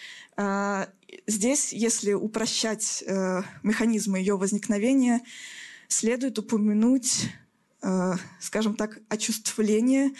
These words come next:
повышение чувствительности мозга к боли в целом. То есть если у нас в организме имеются некоторые хронические травмирующие факторы или фактор, связанный с воспалением и так далее,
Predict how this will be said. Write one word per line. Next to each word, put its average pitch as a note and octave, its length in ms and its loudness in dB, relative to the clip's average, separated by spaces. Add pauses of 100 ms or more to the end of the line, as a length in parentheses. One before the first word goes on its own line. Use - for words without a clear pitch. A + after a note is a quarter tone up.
(360)
повышение A3+ 440 0
чувствительности A3 920 0
мозга A3 400 0
к G#3 100 -2
боли G#3 240 0
в G#3+ 80 -2
целом. F3+ 420 -2 (280)
То A3+ 80 2
есть G#3 160 0
если B3+ 240 0
у A#3+ 60 2
нас A#3+ 360 0
в G3+ 180 0
организме G#3+ 600 0
имеются A#3+ 560 2
некоторые A3 500 2
хронические G#3 760 0
травмирующие F#3+ 760 0
факторы - 460 -6 (320)
или G3+ 180 2
фактор, A3+ 340 -2
связанный A3+ 400 0
с A3+ 120 0
воспалением G3+ 680 -2 (280)
и G#3+ 80 2
так A3+ 220 -2
далее, E3+ 380 -2